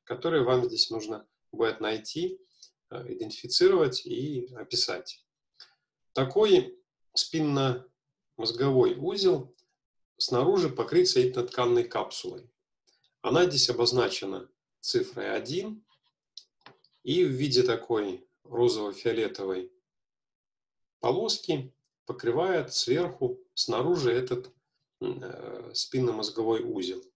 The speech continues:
Если взглянуть на то, что есть над этой спинно-, э, соединительно-тканной капсулой,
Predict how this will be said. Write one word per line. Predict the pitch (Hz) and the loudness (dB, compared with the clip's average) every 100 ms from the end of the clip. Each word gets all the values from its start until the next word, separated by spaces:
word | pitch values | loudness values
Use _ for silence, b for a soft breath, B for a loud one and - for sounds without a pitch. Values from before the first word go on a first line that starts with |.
| _ b b b b | _ b b b b
Если | 135 180 - | 6 6 6
взглянуть | 147 139 156 165 139 | 2 4 4 4 2
на | 131 | 2
то, | 127 139 | 2 2
что | 127 - 120 | 0 2 0
есть | 120 123 - - - - | 4 2 2 -2 -8 -4
над | 117 185 - - | 0 2 0 -2
этой | 127 117 110 101 - _ _ _ _ _ - | -2 -2 -2 -6 -8 _ _ _ _ _ -4
спинно-, | - - 113 107 101 - _ _ _ _ _ - | -2 0 0 0 -4 -8 _ _ _ _ _ -16
э, | 107 - | -8 -2
соединительно-тканной | 139 127 131 127 - - 107 | 0 0 -2 0 2 2 0
капсулой, | - 190 - 139 120 - | 0 0 0 2 2 2